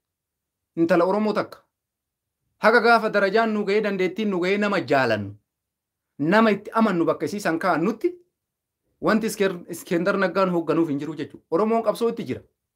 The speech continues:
Qabsoon Oromoo dhaabbatee hin qabu. Itti fufaa jiraami? Akkana bar,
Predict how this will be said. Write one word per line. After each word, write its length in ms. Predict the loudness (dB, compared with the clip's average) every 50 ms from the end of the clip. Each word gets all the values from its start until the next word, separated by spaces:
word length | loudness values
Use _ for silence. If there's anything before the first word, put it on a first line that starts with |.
| _
Qabsoon 300 | -12 -8 -6 -6 -4 -4
Oromoo 240 | -2 -4 -4 -4 0
dhaabbatee 340 | 2 2 2 2 0 -2 -2 -4
hin 60 | -4
qabu. 200 | -4 -8 -8 -10
Itti 140 | -14 -12 -10
fufaa 240 | -8 -2 0 0 2
jiraami? 360 | 2 2 2 2 2 0 -2 -4 _ _ _ _ _ _ _ _ _ _ _ _ _ _ _ _ -8
Akkana 360 | -6 -2 0 2 2 2 2
bar, 140 | 0 -2